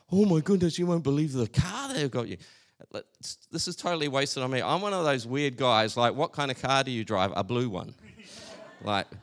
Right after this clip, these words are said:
that was awkward too. Like, I have to ask my wife what year our car is, but they come and go and they tell me this thing. I'm like, "Is that good?" <laughs> And they're like, "It's this European sports car, and that's worth ten times anything I've ever driven." I was like,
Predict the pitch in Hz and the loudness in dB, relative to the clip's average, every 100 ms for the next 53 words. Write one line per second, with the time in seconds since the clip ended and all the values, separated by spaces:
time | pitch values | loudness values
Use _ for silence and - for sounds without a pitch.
0 | _ _ _ _ _ 107 - 110 98 92 | _ _ _ _ _ -16 -8 -6 -6 -6
1 | 92 117 113 135 107 107 101 - - 139 | -4 -4 -2 0 0 0 -2 -6 -2 4
2 | 208 202 208 208 190 151 151 180 156 139 | 4 6 4 6 4 6 8 8 6 2
3 | 131 131 123 120 - 151 175 135 147 160 | 2 2 4 4 4 6 6 4 4 6
4 | 208 233 226 190 170 156 151 147 180 214 | 6 6 4 4 6 6 6 4 2 2
5 | 190 175 139 143 - 196 233 139 117 113 | 0 0 -2 -4 -2 -2 -2 0 0 0
6 | _ _ 139 135 180 139 190 277 - - | _ _ -4 0 0 0 0 0 -4 -20
7 | - - 160 - - - - - - - | -20 -8 -2 0 0 -2 -8 -20 -10 -2
8 | 180 190 190 185 135 160 - 175 175 - | 2 4 6 6 6 4 0 -2 -2 -4
9 | 139 113 160 214 262 202 196 175 160 - | -8 0 4 4 6 6 6 0 -2 -6
10 | - 311 - - 277 95 92 87 87 117 | -6 -6 -8 -8 -6 -2 -2 -2 -2 -2
11 | 117 98 - - 156 - 147 170 170 - | -2 -6 -16 -4 -4 -2 -4 -2 -2 -2
12 | 185 185 170 165 160 143 170 165 160 147 | -4 -2 -2 -2 -2 -4 -4 -4 -6 -6
13 | 143 147 139 156 302 240 120 127 127 123 | -8 -8 -8 -8 -8 -8 -6 -6 -2 0
14 | 120 | -2